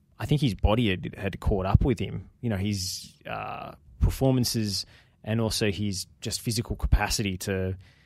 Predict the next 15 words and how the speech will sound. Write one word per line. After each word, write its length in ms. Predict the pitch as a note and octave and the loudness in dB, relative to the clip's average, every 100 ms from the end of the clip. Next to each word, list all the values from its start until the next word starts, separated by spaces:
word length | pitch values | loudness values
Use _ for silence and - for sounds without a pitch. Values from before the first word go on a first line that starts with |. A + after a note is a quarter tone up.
| _ _ _ _ _ _ | _ _ _ _ _ _
take 300 | - A2+ - | -2 0 4
off 260 | A2 G2 G#2+ | 4 4 2
and 80 | |
accelerate 680 | G2+ - G#2 G2+ G#2 G2 G2 | -2 0 2 4 4 2 0
and 100 | G2 | -4
change 320 | - G2 G2 | -2 -2 -2
directions 540 | - G2 G2+ - A2+ G#2 | -2 -2 -2 0 0 0
and 80 | G2+ | -2
so 180 | G2 | -4
forth. 380 | F#2 G2+ F#2+ - | -4 -6 -6 -8
He, 160 | - A#2 | -10 -10
he 180 | - B2+ | -4 -2
was 140 | A#2 | 0
a 60 | A2+ | 0
different, 440 | C3 - A2 - | -2 -2 -6 -8